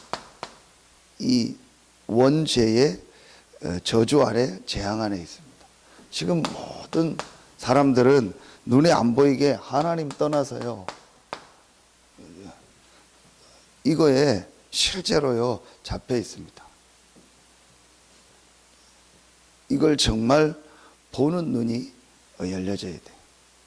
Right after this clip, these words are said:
이게 보여질 때, 어, 그때부터 여러분이요, 이제 뭐가 나옵니까? 오늘 기도 첫 말씀에 이 그리스도의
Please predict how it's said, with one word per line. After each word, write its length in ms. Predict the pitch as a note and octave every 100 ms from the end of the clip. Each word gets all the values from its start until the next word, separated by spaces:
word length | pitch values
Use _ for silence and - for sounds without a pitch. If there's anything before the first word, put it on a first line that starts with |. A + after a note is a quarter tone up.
| _ _ _ _ _ _ _ _ _ _
이게 300 | C#3+ E3+ F#3+
보여질 640 | - A#2 C3+ F3+ F3 D3+ D3
때, 340 | - F#3 A3+ - - _ _ _ _ _ _ _
어, 380 | - F2 D#2+ E2+ - _ _ _ _
그때부터 760 | C3+ B2+ F3 D3+ - C#3 D3+ - _ _
여러분이요, 480 | B2 B2 A#2 G#2 G2+ F2+ - _ _ _ _ _ _ _ - - _ _ -
이제 340 | F2+ F2+ F2 - _ _ _ _ _
뭐가 320 | G2 A2 B2+
나옵니까? 580 | A#2 G#2 F2+ F2 - G2+ - - _
오늘 340 | A#2 C3+ C3
기도 300 | - B2 B2+
첫 220 | B2 - G#2+
말씀에 580 | F2+ F2+ - G#2 C#3+ - - - - -
이 260 | D#3 F3+
그리스도의 1080 | E3 - D3 F3 E3+ E3 D3 C#3 C3+ C3+ G2